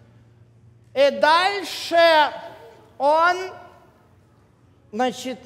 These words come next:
ставит ковчег, и вот он идёт фактически задним ходом. Ставит ковчег, повесил завесу. Дальше. Ставит жертвенник благовонных курений.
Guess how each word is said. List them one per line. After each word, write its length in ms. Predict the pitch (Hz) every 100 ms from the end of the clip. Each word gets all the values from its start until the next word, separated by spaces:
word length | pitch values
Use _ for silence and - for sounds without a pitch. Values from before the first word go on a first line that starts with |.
| -
ставит 680 | - - - 294 311 320 -
ковчег, 720 | - 262 262 - 240 254 - - - - - _ _ _ _ _
и 80 | 190
вот 200 | 233 285
он 200 | 302 294
идёт 300 | 269 262 294
фактически 840 | 285 269 - 269 - 269 - - 233
задним 560 | 170 254 247 254 240
ходом. 540 | 240 247 208 156 117 - - - _ _ _ _ -
Ставит 360 | - 254 302 302 -
ковчег, 560 | 277 - - 214 190 -
повесил 600 | 202 226 233 233 233 208
завесу. 640 | 214 202 180 147 - 95 -
Дальше. 500 | 208 175 - - 104 - - _ _ _
Ставит 600 | - - 262 277 285 262 196
жертвенник 680 | 269 262 262 254 240 233
благовонных 800 | 202 226 214 226 226 226 214 196
курений. 600 | - 208 208 190 165 127